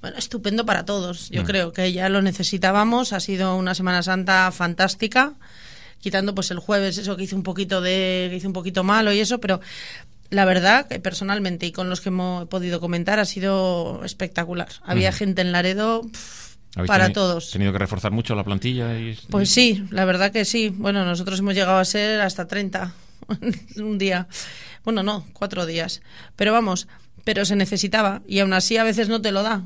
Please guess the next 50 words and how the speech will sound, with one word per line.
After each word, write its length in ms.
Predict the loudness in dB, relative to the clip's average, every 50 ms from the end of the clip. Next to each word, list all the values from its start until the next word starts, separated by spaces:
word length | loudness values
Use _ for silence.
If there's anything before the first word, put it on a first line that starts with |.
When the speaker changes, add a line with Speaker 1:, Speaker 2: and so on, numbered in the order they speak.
| -6 -2
Speaker 1:
Hay 140 | 0 0
días, 240 | 2 2 2 0 0
pues 160 | -2 -2 -2
eso, 220 | -2 0 -2 -2 -2
que 400 | -2 0 0 2 2 0 0 0 0
nosotros 340 | 0 -2 -2 -2 -2 -2 -2
somos 220 | 0 0 0 0
muy 140 | 0 0 0
grandes. 340 | 0 0 0 2 0 -2 -2
Por 140 | -2 0 0
ejemplo, 420 | 0 0 0 0 0 0 0 -2
personalmente, 680 | -2 -2 -4 -2 -2 -2 0 0 0 0 0 -2 -2 -4 -6 -14 -18 -18 -18 -20 -20 -20 -16 -12 -12 -12 -8 -4
dependiendo 580 | -2 -2 0 2 4 4 4 4 4 4 4 4
de, 220 | 4 4 4 2
tenemos 260 | 2 0 0 0 0
una 120 | 0 0 0
terraza 300 | 2 0 0 2 2 2
enorme 380 | 2 2 2 2 0 0 0
que 80 | 0 0
necesitas 420 | 0 0 0 -2 -2 -2 -4 -4
mucha 220 | -4 -2 -2 -2 0
gente, 260 | 0 -2 -2 -2 -2
que 80 | -2 -2
si 140 | -2 -2 0
llueve 240 | 0 0 0 0 -2
te 120 | -2 -2
sobran 320 | -2 0 0 0 0 0 0
todos, 300 | 0 0 0 -2 -4 -2
como 180 | -2 -2 -2
nos 120 | -2 -2 -2
pasó 200 | -4 -2 -2 -2
el 60 | -2
jueves. 460 | 0 0 0 2 2 0 -2 -4 -4
Speaker 2:
Ujú. 160 | -2 0 0 -2 -2 -6 -10 -18 -18 -20 -18 -18 -10 -4
Speaker 1:
Pero 160 | -4 -2 0
si 160 | 0 0 0
no, 240 | 0 0 -2 -2 -4 -4
te 100 | -2 -2
hacen 200 | -2 -2 -2 0
falta 380 | 0 0 2 2 2 2 2
miles 280 | 2 2 2 2 2 2
de 100 | 2 2
manos 320 | 2 2 2 2 0 0
en 160 | 0 2 2
el 100 | 4 4
momento 380 | 4 4 4 2 2 2 0 0
gordo. 300 | 0 0 -2 -2 -4 -2
Pero 140 | 0 2 2
bueno, 180 | 4 2 2 0
Speaker 2:
Ujú. 80 | -2